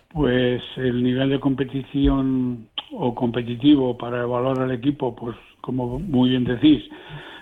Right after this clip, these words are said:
pues debería de subir a partir de, de mañana sábado en Gasituaga frente al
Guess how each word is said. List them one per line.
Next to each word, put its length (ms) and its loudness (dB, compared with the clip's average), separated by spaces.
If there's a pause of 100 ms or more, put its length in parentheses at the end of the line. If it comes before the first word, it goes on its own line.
pues 300 0 (100)
debería 460 4
de 180 -2
subir 300 -2
a 80 -8
partir 420 -12
de, 560 -12
de 140 -8
mañana 500 -2
sábado 480 4
en 120 -6
Gasituaga 680 -2
frente 500 -10
al 420 -4